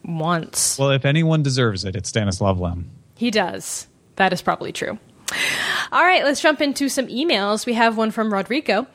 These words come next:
Speaker 1: He says, "Hey guys, I'm a fan of your work and I recently subscribed to the podcast." Thank you, Rodrigo. Um, "I was wondering if you have already read the Commonwealth Saga by Peter F. Hamilton.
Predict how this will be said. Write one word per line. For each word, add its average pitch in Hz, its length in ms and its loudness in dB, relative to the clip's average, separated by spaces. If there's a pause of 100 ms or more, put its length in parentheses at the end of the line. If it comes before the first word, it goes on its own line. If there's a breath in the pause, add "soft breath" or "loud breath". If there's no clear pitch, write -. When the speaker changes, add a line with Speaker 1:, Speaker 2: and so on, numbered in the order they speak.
(220 loud breath)
Speaker 1:
He 320 140 -2
says, 294 280 2
"Hey 415 160 2
guys, 370 320 4
I'm 302 80 4
a 277 80 2
fan 294 200 4
of 269 80 0
your 262 100 4
work 233 280 4
and 302 100 2
I 214 40 6
recently 214 360 0
subscribed 202 460 0
to 180 40 -10
the 190 80 -4
podcast." 196 560 -2
Thank 170 280 -4
you, 202 200 -4
Rodrigo. 180 480 -6 (300 loud breath)
Um, 247 240 4
"I 294 100 6
was 370 180 4
wondering 359 220 2
if - 40 -12
you 392 80 4
have 339 100 0
already 302 340 6
read 247 200 0
the 226 80 -4
Commonwealth 277 560 2
Saga 180 380 -2
by 185 140 0
Peter 196 280 -4
F. 170 200 -4
Hamilton. 247 580 -4